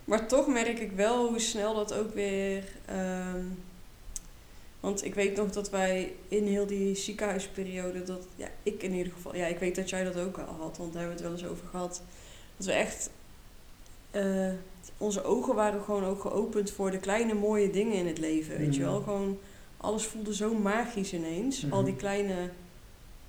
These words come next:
Speaker 1: stomme, eh, fijne dingen.
Speaker 2: Ja.
Speaker 1: En daar kon ik dan op zo'n momenten echt wel blij van worden.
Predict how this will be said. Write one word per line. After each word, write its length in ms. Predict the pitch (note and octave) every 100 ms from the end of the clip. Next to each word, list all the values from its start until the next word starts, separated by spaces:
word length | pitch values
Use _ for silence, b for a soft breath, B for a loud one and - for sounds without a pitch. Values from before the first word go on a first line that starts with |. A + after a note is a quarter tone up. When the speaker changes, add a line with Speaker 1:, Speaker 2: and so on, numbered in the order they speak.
| -
Speaker 1:
stomme, 540 | - - A3 G#3 G3 F3+ F3+ F3 F3 F3 - - -
eh, 80 | F3+ F3 F3 F3 F3 F3
fijne 380 | - G3 F#3+ F3
dingen. 360 | F3 G3+ D3+ D3+ - - - - - - -
Speaker 2:
Ja. 160 | - C#3 C3 - - - - B B B B -
Speaker 1:
En 440 | G3 G3+ G3+ G3 G3
daar 240 | G#3 A3
kon 180 | B3 A#3+
ik 80 | A3+
dan 140 | A3+
op 100 | A3
zo'n 160 | - A3+
momenten 420 | A3 A3+ A3+ G#3
echt 180 | A3+ -
wel 200 | A3+ G3+
blij 280 | F3+ A#3+ D4+
van 220 | F3+ D#3+
worden. 400 | D#3+ D#3+ D3